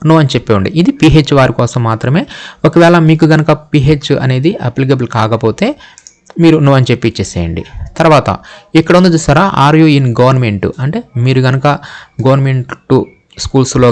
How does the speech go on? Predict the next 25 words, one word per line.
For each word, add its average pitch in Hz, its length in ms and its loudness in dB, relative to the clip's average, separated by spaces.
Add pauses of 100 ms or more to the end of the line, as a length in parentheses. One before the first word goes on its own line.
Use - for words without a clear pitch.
కానీ, 110 240 -2 (100)
లేదంటే 117 240 0 (120)
రెసిడెన్షియల్ 131 460 -2
స్కూల్స్‌లో 120 380 -2 (100)
కానీ, 107 200 -4 (100)
లేదంటే 120 320 0 (1000)
ఈ 139 80 4
విధంగా 143 260 2 (120)
ట్రైబల్ 123 360 2
వెల్ఫేర్ 120 340 0
కానీ, 110 160 -2 (100)
సోషల్ 135 340 0
వెల్ఫేర్ 117 380 0
కానీ, 110 160 -2 (120)
ఈ 117 100 -2
విధంగా 123 340 0
మీరు 120 240 0
కనుక 123 200 -4 (440)
already 131 340 2 (280)
వర్కింగ్‌లో 127 500 2 (100)
ఉన్న 127 120 -2 (220)
in 151 80 4 (140)
service 151 340 2 (100)
teachers 127 380 -2 (800)
ఎవరైతే 139 300 0